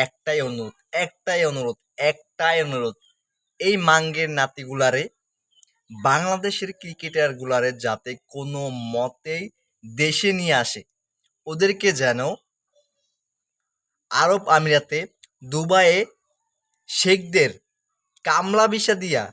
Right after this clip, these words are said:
তারপর ওই দেশে কামলা খাটতে রেখে আস-, রেখে আসা হয়। তাদেরকে যাতে কোনো মতেই দেশে আনা না হয়। কামলা ভিসা দিয়া ওদেরকে যেন কামলা হিসেবে রেখে আসা হয় দুবাইয়ে, দুবাইয়ের শেখদের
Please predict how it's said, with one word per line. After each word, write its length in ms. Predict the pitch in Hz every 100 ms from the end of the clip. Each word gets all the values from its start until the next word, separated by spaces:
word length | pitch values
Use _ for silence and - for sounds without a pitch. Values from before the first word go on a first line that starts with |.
| _ _ _ _
তারপর 280 | 143 143 165 156 156
ওই 80 | 151
দেশে 160 | 151 165 -
কামলা 320 | 147 160 170 165
খাটতে 280 | 170 143 151 135
রেখে 200 | 131 143 123
আস-, 160 | 117 - _ _ _ _
রেখে 280 | 120 135 156
আসা 140 | 131 117
হয়। 140 | 110 98 _ _ _ _ _ _ _ _ _ _ -
তাদেরকে 340 | 135 151 156 156
যাতে 160 | 151 160 -
কোনো 220 | 139 147 156 139
মতেই 400 | 131 131 160 160 131 127
দেশে 280 | 127 - 143
আনা 140 | 131 127
না 80 | 113 113
হয়। 140 | 101 _ _ _ _
কামলা 420 | 139 139 160 175 180
ভিসা 220 | 156 151 147
দিয়া 200 | 127 135 156 170 _ _ 139
ওদেরকে 360 | 143 156 151 151
যেন 140 | 127 131 143 -
কামলা 380 | 139 156 170 180
হিসেবে 320 | 156 147 135 180 240 _ _ _ -
রেখে 320 | 131 147 175 151
আসা 160 | 143 139
হয় 160 | 135 175 - _ - 127
দুবাইয়ে, 360 | 147 151 151 175 143
দুবাইয়ের 360 | 135 135 156 185 - _ -
শেখদের 440 | 170 135 123 123